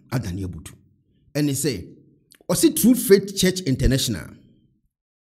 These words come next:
ɛwɔ sɛ Koban Wood Village, ɔmo branch no, ɛhɔ na wɔfrɛ no Bethel. Ɛna ɔmo present seven days prayer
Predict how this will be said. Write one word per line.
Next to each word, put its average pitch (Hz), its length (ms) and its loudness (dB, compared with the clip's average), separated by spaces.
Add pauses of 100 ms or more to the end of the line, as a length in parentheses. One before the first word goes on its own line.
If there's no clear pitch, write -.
(340)
ɛwɔ 127 160 0
sɛ - 220 -4
Koban 151 420 2
Wood 131 200 4
Village, 123 460 0 (680)
ɔmo 135 220 0
branch 143 340 2
no, 107 160 -4
ɛhɔ 135 120 -2
na 117 80 -2
wɔfrɛ 113 240 -4
no 113 60 -2
Bethel. - 500 -8 (1700)
Ɛna 220 100 2 (100)
ɔmo 170 140 2
present 170 400 6
seven 175 480 0
days 156 180 4
prayer 143 340 0